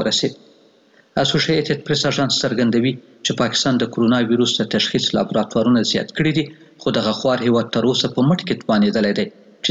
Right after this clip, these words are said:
د ورځې تر شپږ زره پنځه سوه پورې معاینات وکړي. د پاکستان نفوس دوه سوه شل میلیونه دی. په دغه ټول هیواد کې د اسوسییټډ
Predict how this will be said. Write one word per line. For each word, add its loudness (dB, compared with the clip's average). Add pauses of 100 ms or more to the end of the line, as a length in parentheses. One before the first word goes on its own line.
د 2 (100)
ورځې 0 (360)
تر 2
شپږ -2 (120)
زره 0 (100)
پنځه 2
سوه 0
پورې 2
معاینات 0
وکړي. -2 (920)
د 2
پاکستان 0
نفوس 0 (340)
دوه 0
سوه 2
شل 0
میلیونه 0
دی. -2 (400)
په 0 (100)
دغه 0 (140)
ټول 0
هیواد 0
کې -2 (400)
د 2
اسوسییټډ -2